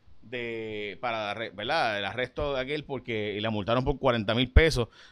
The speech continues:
porque tenían un supuesto traqueteo, eh, con, perdonando multas en el sesco y demás? Pues también, y básicamente le deben medio mundo, le deben un dineral a ética gubernamental y no pasa nada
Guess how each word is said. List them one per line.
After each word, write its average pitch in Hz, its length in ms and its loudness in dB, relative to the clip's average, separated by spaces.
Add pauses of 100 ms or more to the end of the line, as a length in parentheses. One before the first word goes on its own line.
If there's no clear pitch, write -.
(100)
porque 110 220 0
tenían 107 360 2
un 139 120 2
supuesto 139 400 0
traqueteo, 135 720 6
eh, 110 420 4
con, 104 300 4
perdonando 117 480 2
multas 139 600 -2
en 123 160 -8
el 113 100 -8
sesco 151 320 -6
y 160 40 -2
demás? 196 280 0 (480)
Pues 120 280 -2
también, 117 520 -2 (100)
y 113 200 -8
básicamente 156 560 -4
le 160 80 0
deben 156 280 -2
medio 151 240 -2
mundo, 160 240 -6
le 147 80 0
deben 143 160 -4
un 147 80 -8
dineral 143 380 -2
a 131 340 0
ética 139 200 -8
gubernamental 147 480 -6
y - 20 -8
no 135 140 -6
pasa 135 220 -6
nada 127 360 -4